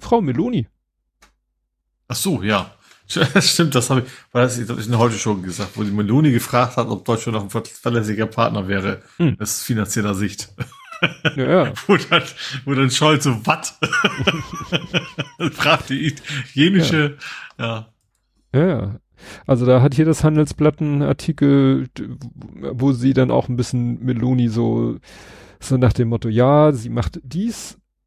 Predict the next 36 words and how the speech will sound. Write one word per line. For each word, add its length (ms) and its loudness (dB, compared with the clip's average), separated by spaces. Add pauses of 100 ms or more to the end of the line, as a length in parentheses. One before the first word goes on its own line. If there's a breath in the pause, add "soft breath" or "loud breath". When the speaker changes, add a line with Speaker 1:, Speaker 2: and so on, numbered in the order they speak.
(160)
Speaker 1:
aber 300 4
macht 240 -2
auch 140 -2
jenes. 280 4
Also 220 2
sie 120 -2
macht 260 0
vieles 360 -2
von 140 -2
dem, 220 0
was 160 0
sie 60 -2
im 120 -4
Wahlkampf 480 0
versprochen 540 -2
hat, 180 0
nicht. 320 0 (160)
Aber 260 0
andere 240 2
Dinge 220 2
macht 240 0
sie 140 2
halt 160 4
trotzdem, 840 0
über 240 -2
die 120 -2
wir 80 4
hier 220 2
auch, 360 -4 (460 loud breath)
äh, 640 -2 (200)
gesprochen 500 -2
haben. 520 2
Weißt 200 0
du, 60 2
so, 180 -2
so 460 -4